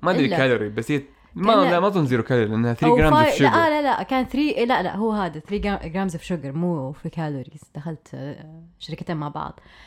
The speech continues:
Speaker 2: أيوة، إنها بس ثري جرامز of sugar، وكأنها فيجن ومش عارفة إيه وزي كده يعني.
Speaker 1: مم.
Speaker 2: فتعتبر healthier version. والله مؤخرًا أنا اكتشفت يعني حاجة لذيذة كده زي الحلاوة، اللي هو الفواكه المجففة. <laughs>
Speaker 1: مم.
Speaker 2: بالصدفة عمر ما أدري كان عند مين وجاب، آه،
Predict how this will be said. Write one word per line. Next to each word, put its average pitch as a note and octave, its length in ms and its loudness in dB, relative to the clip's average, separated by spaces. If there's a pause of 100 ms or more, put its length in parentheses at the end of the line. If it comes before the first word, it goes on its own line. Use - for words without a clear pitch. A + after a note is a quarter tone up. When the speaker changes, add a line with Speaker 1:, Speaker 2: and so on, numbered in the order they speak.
(120)
Speaker 2:
أيوة، A#3+ 200 0
إنها G3+ 160 0
بس A#3 220 -2
ثري A#3 140 -2
جرامز A3 280 -2
of G3 40 -10
sugar، B3+ 340 -4
وكأنها G#3+ 460 -2
فيجن G#3+ 440 -4
ومش F3+ 200 -6
عارفة F3 240 -10
إيه G3 160 -6
وزي F3+ 200 -6
كده E3+ 220 -12
يعني. C#3+ 360 -10
Speaker 1:
مم. C3 180 -4
Speaker 2:
فتعتبر F#3 480 -6
healthier D#3 520 -8 (300)
version. E3+ 280 -8 (480)
والله C4+ 160 2
مؤخرًا G3+ 540 -2
أنا G#3 140 -6
اكتشفت - 560 -8
يعني D3 580 -8 (380)
حاجة F#3+ 280 -4
لذيذة E3+ 380 -4
كده F#3 160 -4
زي F3 120 -2
الحلاوة، F#3+ 580 -2
اللي G3+ 120 -4
هو A#3 100 0
الفواكه A#3 320 -2
المجففة. F#3+ 680 -4 (220)
<laughs> - 240 -20
Speaker 1:
مم. A2+ 280 -8 (640)
Speaker 2:
بالصدفة G#3+ 420 -2
عمر G3 380 -2
ما F3+ 80 -4
أدري F#3+ 140 -4
كان G3 140 -6
عند F3 200 -4
مين B3 280 0
وجاب، F3+ 600 -4
آه، - 420 -12